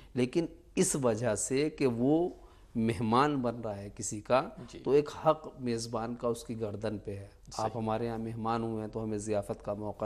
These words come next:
Speaker 1: دیجیے۔
Speaker 2: جی، بالکل۔
Speaker 1: اگر آپ نے روزہ رکھ لیا ہماری اجازت کے بغیر تو یہ ادب ضیافت کے خلاف ہے، تو شریعت مقدسہ نے اس
Speaker 2: مکروہ قرار
Speaker 1: صورت
Speaker 2: دیا
Speaker 1: میں
Speaker 2: اس کو۔
Speaker 1: مکروہ قرار دیا ہے۔
Speaker 2: جی۔
Speaker 1: ایک تو یہ صورت ہے کہ اجازت کے بغیر میزبان نے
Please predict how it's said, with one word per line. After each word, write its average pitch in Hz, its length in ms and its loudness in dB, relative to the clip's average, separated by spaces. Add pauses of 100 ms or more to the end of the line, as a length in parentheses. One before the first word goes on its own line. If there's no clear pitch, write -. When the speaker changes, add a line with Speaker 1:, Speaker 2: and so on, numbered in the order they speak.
Speaker 1:
دیجیے۔ 107 400 -10
Speaker 2:
جی، 101 140 -6
بالکل۔ - 360 -14
Speaker 1:
اگر 95 220 -6
آپ 95 200 -4
نے 104 100 0
روزہ 107 280 0
رکھ 107 240 -4
لیا 131 220 0
ہماری 107 260 -4
اجازت 104 460 -4
کے 113 60 -2
بغیر 104 340 0 (500)
تو 147 80 4
یہ 123 260 6
ادب 147 300 6
ضیافت 131 500 4
کے 143 80 -2
خلاف 107 460 0
ہے، 104 60 -4
تو 113 100 -6
شریعت 110 420 -2
مقدسہ 107 600 -2
نے 139 240 -2
اس 113 200 -2
Speaker 2:
مکروہ 107 80 -4
قرار 101 140 -6
Speaker 1:
صورت - 40 -12
Speaker 2:
دیا 110 80 -6
Speaker 1:
میں 165 120 -4
Speaker 2:
اس - 160 -10
کو۔ - 160 -20
Speaker 1:
مکروہ 113 300 0
قرار 92 440 -10
دیا - 180 -12
ہے۔ - 140 -14
Speaker 2:
جی۔ - 160 -12 (640)
Speaker 1:
ایک 175 220 4
تو 196 60 0
یہ 190 140 4
صورت 208 380 2
ہے 196 60 4
کہ 214 100 -6
اجازت 147 460 0
کے 165 80 2
بغیر 139 340 6
میزبان 120 500 2
نے 107 220 -4